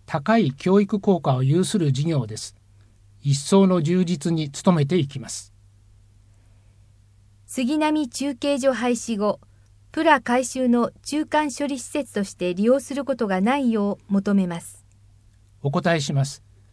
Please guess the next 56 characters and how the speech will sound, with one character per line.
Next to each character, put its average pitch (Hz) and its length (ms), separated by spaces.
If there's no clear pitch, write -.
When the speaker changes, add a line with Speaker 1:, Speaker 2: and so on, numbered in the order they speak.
Speaker 1:
現 196 260
在、 139 300
町 254 200
内 170 200
の 139 100
検 180 220
討 180 260
組 175 100
織 139 220
で、 139 160
地 214 180
域 226 180
住 214 220
民 156 200
の 139 120
理 196 160
解 165 240
が 135 100
得 139 140
ら 185 100
れ 196 140
る 165 160
よ 143 220
う、 - 60
施 - 220
設 196 320
の 120 160
活 147 360
用 196 260
を 160 100
検 160 260
討 143 180
し 143 80
て 202 120
い 151 80
ま 120 80
す。 - 240
Speaker 2:
高 320 260
齢 330 200
者 311 160
の 302 120
み 311 140
世 311 140
帯 214 280
に 156 240
見 233 120
守 311 380
り 294 40
サ 311 220
ー 285 60
ビ 233 100
ス 202 160
の 247 120
拡 202 320
充 185 300
を。 175 220